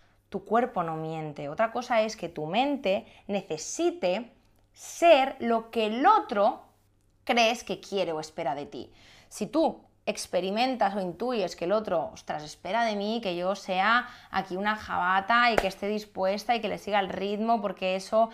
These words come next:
a esa persona le excita", eso es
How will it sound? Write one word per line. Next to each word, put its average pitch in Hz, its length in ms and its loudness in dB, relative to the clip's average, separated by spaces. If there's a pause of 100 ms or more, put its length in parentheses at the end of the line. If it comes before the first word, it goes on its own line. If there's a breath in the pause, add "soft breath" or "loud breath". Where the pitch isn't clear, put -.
(180 loud breath)
a 202 120 4
esa 196 200 -2
persona 190 320 -2
le 175 80 -2
excita", 214 720 -2
eso 311 160 0
es 302 480 0